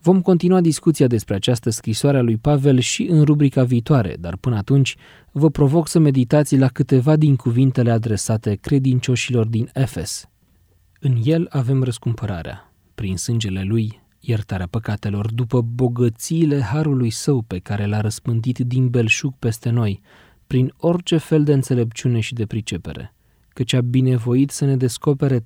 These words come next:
taina voiei sale, după planul pe care l-a alcătuise în sine însuși, ca să-l aducă la îndeplinire, la împlinirea vremurilor, spre a-și uni iarăși într-unul în Hristos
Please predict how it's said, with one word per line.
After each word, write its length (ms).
taina 380
voiei 340
sale, 540
după 420
planul 580
pe 140
care 220
l-a 120
alcătuise 580
în 80
sine 280
însuși, 400
ca 120
să-l 200
aducă 400
la 80
îndeplinire, 800
la 440
împlinirea 840
vremurilor, 800
spre 300
a-și 180
uni 240
iarăși 480
într-unul 680
în 160
Hristos 600